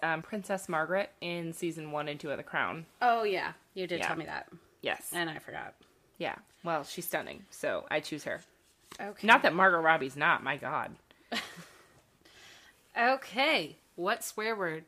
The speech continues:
Speaker 2: do I use the most?
Speaker 1: Fuck.
Speaker 2: Yep. You're not wrong there.
Speaker 1: Yeah. What do I refuse to eat?
Speaker 2: I know this.
Speaker 1: You do, 'cause it's the answer to another question, but the answer's about you.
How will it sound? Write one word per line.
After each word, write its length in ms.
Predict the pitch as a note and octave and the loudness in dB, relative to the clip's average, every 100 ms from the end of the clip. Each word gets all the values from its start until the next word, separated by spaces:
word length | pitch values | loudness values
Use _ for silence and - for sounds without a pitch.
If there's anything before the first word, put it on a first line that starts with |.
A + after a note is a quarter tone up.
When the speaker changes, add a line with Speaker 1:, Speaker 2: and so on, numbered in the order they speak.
| _ | _
Speaker 2:
do 140 | E3 | -6
I 80 | D#3 | -4
use 280 | D#3 D#3+ D#3 | -4 -6 -8
the 100 | E3+ | -6
most? 380 | F3 E3 - - | -6 -6 -10 -2
Speaker 1:
Fuck. 340 | - - - - | 0 0 -6 -10
Speaker 2:
Yep. 300 | F3 D#3+ - - - - - - - - - E3+ | -2 -2 -2 -10 -20 -20 -16 -16 -16 -18 -18 -12
You're 120 | D#3 | -2
not 200 | E3 E3+ | -2 0
wrong 280 | E3 F3+ E3+ | 0 2 0
there. 320 | G3+ F3 D#3+ _ | 0 -2 -6 _
Speaker 1:
Yeah. 140 | E3 - - _ _ _ _ _ | -6 -6 -14 _ _ _ _ _
What 280 | E3+ F3+ A#3+ | -4 2 4
do 120 | C#4+ | 8
I 120 | C4 A#3+ | 8 8
refuse 640 | G#3+ G#3 G3+ F#3+ F#3+ F#3 | 4 0 0 2 2 0
to 140 | - - | -6 -4
eat? 320 | G3+ - - - - - - _ _ _ | -2 -4 -8 -12 -20 -20 -20 _ _ _
Speaker 2:
I 420 | G#3+ A3 A3+ B3+ B3 | 6 6 6 2 0
know 220 | A3+ A3+ | 0 0
this. 520 | F#3 D#3 E3+ - - - _ _ _ _ _ - | -2 -10 -12 -16 -18 -20 _ _ _ _ _ -4
Speaker 1:
You 180 | F3+ | -2
do, 400 | F3 B3+ F3 D3 - | 2 4 4 4 -2
'cause 200 | F#3+ E3+ | -6 -4
it's 160 | E3 | -6
the 160 | - D3+ | -2 0
answer 220 | E3 F3 | 2 0
to 140 | E3 D#3 | -2 0
another 260 | D3+ A3 | 0 -2
question, 640 | G#3+ D3 - - C#3 C#3 D3 _ _ - | -2 -2 -2 -4 -4 -6 -14 _ _ -2
but 160 | G3+ | 0
the 240 | D#3+ C3 - _ _ | 0 -8 -10 _ _
answer's 380 | D3+ C#3 C#3+ C#3+ | -8 -6 -8 -8
about 300 | C#3 B2+ B2+ | -4 -4 -2
you. 280 | E3 E3+ | -4 -6